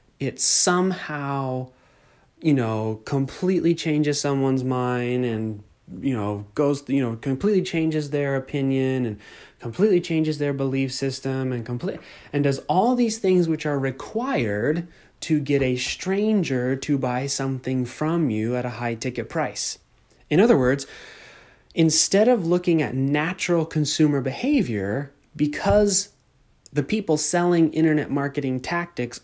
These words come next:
happen to be marketers, they say, "Focus on the marketing." What I am suggesting is that you stop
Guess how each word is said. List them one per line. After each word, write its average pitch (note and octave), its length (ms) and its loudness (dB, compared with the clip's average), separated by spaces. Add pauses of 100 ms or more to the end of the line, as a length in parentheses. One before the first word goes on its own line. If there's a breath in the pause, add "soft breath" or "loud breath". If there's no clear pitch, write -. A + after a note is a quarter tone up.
happen D3+ 400 -2
to D3 140 0
be C#3 200 2
marketers, C3 800 0 (340 soft breath)
they D3 240 4
say, B2+ 680 0
"Focus D3 540 0
on A2 500 -2
the A#2 100 -2
marketing." A#2+ 640 -2 (1500 soft breath)
What G#2 180 -8
I D#3 200 -2
am F3 240 2
suggesting A2 880 -6 (360)
is A#2 140 -6
that C3+ 220 -4
you C3 160 -4
stop - 800 -8